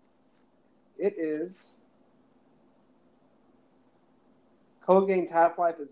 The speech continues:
one hour. So it takes, so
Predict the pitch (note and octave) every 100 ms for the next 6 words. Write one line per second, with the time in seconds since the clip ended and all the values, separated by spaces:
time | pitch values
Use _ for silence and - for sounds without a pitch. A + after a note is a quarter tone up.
0 | C3+ D#3+ F3 D3+ B2+ B2 - _ _ _
1 | _ _ _ _ _ - E3 D3+ D3 F#3
2 | F3+ E3+ - F3 D#3+ D#3+